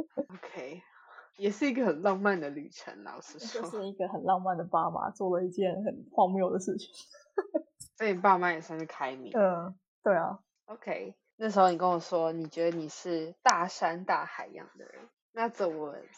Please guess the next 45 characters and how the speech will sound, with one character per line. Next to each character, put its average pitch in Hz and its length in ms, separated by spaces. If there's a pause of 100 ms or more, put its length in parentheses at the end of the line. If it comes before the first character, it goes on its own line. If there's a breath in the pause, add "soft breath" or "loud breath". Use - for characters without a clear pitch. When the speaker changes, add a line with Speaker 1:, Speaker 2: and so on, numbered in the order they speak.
(100)
Speaker 1:
怎 185 120
么 175 100
样 247 240
的 165 260
想 170 340
法 151 240
会 160 140
让 160 240
你， 123 180 (960)
就 294 100
是 - 300
发 254 180
生 277 140
什 170 160
么 165 60
样 180 120
的 165 80
故 175 240
事 170 180
让 160 220
你 151 60
觉 - 180
得 95 300
你 127 260 (180)
有 156 360
这 165 100
样 123 120
的 120 60
特 143 200
质？ - 260
Speaker 2:
嗯， 208 600
我 208 80
觉 220 120
得 339 80
是 311 220
心 254 220
理 185 100
智 175 180
商 175 300
影 180 100
响 185 220
我 156 100
蛮 175 260
多 190 220
的。 - 160